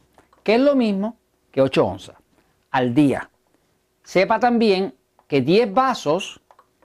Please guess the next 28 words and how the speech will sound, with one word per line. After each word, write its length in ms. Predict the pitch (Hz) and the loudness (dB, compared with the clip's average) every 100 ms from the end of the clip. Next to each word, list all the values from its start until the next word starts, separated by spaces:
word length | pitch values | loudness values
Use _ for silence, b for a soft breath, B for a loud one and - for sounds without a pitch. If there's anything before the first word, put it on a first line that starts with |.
| _ _ _ _ _ _ | _ _ _ _ _ _
generalmente 720 | 160 156 156 202 233 247 240 | -2 0 2 2 0 2 2
va 80 | 214 | 0
a 40 | |
ser 160 | 233 233 | 2 2
igual 260 | 233 233 | 2 2
a 60 | 156 | 0
cinco 320 | - 185 208 | -2 -2 0
botellas. 640 | 165 143 101 76 - - _ - _ _ _ _ | -2 -2 -8 -12 -20 -20 _ -20 _ _ _ _
Las 200 | - 131 | -6 -2
botellas 520 | 131 143 185 220 262 | 0 0 0 2 2
más 240 | 226 214 226 | 2 0 -2
comunes 840 | - 208 202 208 156 101 - - _ _ _ _ _ | -2 0 0 0 0 -6 -16 -20 _ _ _ _ _
que 120 | 135 | -6
se 180 | - 120 | 0 2
venden 460 | 131 208 262 226 | 2 2 2 2
en 80 | 170 | 2
el 100 | 147 | 2
mercado 560 | 143 127 196 170 120 - b | 2 0 0 -2 -2 -8 b
son 220 | _ 151 156 | _ 0 0
las 100 | 160 | 0
botellas 380 | - 175 170 | 0 2 2
de 100 | 143 | 0
quinientos 480 | 139 131 139 185 254 | 2 4 4 4 2
mililitros 680 | 233 240 226 156 143 220 262 b b b | 2 2 2 2 2 -2 -2 b b b
o 160 | 190 240 | 0 2
de 120 | 226 | 2
dieciséis 400 | 147 127 139 170 | 0 -4 0 0
onzas. 480 | 95 95 69 _ | 0 -6 -20 _